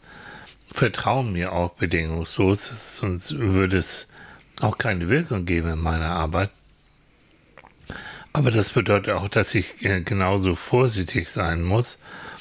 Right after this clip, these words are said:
und genauso, äh, verantwortungsvoll sein muss. Und diese Macht eben nicht, die ich dann habe, manchmal bei Leuten, obwohl ich sie nicht haben will, dass ich die nicht missbrauche.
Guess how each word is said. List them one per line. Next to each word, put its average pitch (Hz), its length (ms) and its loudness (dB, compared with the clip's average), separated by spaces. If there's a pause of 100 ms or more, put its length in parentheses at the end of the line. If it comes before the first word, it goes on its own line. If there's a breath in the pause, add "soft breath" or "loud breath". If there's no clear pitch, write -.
(220 loud breath)
und 101 120 2
genauso, 90 840 2
äh, 85 360 0
verantwortungsvoll 101 1120 0
sein 82 300 2
muss. 104 260 2 (560 loud breath)
Und 117 160 4
diese 117 240 4
Macht 120 380 -2
eben 104 320 0
nicht, 107 320 2 (140)
die 104 180 4
ich 85 60 -4
dann 82 320 0
habe, 123 380 2
manchmal 85 380 0
bei 87 160 -2
Leuten, 85 320 2
obwohl 92 220 2
ich 87 60 -2
sie 110 100 -2
nicht 90 200 -2
haben 92 300 0
will, 90 180 2 (460 loud breath)
dass - 220 0
ich 107 100 -2
die 107 140 0
nicht 82 260 -4
missbrauche. 139 760 2